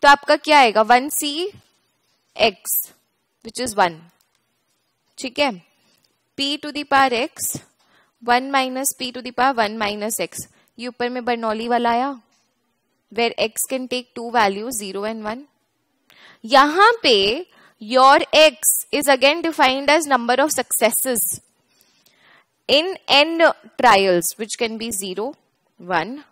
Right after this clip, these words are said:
dot, dot, dot, n। क्योंकि आपने n times coin फेंका, अगर हम x डिफाइन कर रहे हैं, x यहाँ पे डिफाइन करो, number of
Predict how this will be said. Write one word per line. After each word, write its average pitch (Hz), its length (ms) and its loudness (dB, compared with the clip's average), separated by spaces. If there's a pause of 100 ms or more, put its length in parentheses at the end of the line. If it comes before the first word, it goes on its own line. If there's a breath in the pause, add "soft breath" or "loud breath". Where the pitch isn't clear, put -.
(240)
dot, 196 280 -8
dot, 208 180 -6
dot, 220 320 -10 (100)
n। 202 200 -12 (1900)
क्योंकि 320 260 -2
आपने 381 400 4 (220)
n 359 340 2
times 381 360 4 (160)
coin 302 300 2
फेंका, 233 720 2 (800 soft breath)
अगर 285 280 6
हम 381 200 2 (160)
x - 340 0
डिफाइन 294 440 0
कर 254 200 2
रहे 214 100 -2
हैं, 262 200 -4
x - 180 -4
यहाँ 262 240 2
पे 285 80 -6
डिफाइन 240 420 -4
करो, 202 260 -4
number 226 400 -2
of - 140 0